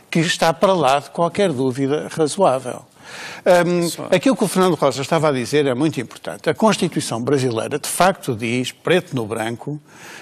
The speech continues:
Speaker 1: que, ahm, eh, ninguém pode ser considerado culpado, ah, antes do trânsito em julgado da sentença. E a juíza que preside ao Supremo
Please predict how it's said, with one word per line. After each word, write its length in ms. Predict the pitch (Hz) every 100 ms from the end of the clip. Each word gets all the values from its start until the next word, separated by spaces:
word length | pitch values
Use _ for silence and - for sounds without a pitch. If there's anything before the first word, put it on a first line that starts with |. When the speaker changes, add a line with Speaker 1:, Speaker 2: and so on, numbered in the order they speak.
| -
Speaker 1:
que, 560 | - 180 190 208 220 -
ahm, 540 | 196 165 160 156 151 151 - - - 165
eh, 260 | 160 156
ninguém 580 | 156 165 156 196 196 165
pode 400 | - 185 175 139
ser 200 | - 170
considerado 580 | 165 143 151 120 117 - -
culpado, 800 | 220 127 151 143 139 127 131 131 _ _ _ _ -
ah, 380 | 151 143 139 143 -
antes 260 | 175 160 -
do 160 | 147
trânsito 640 | 127 170 175 170 160 143 - -
em 180 | 202 202
julgado 680 | 123 131 117 139 135 117 110 _ _
da 160 | 131 151
sentença. 560 | - 110 - - - - _ _ - - - - -
E 140 | 180
a 60 | 269
juíza 680 | 202 202 180 147 160 156 - -
que 120 | - 131
preside 440 | 139 123 202 233
ao 100 | 170
Supremo 600 | - - 156 127 117 120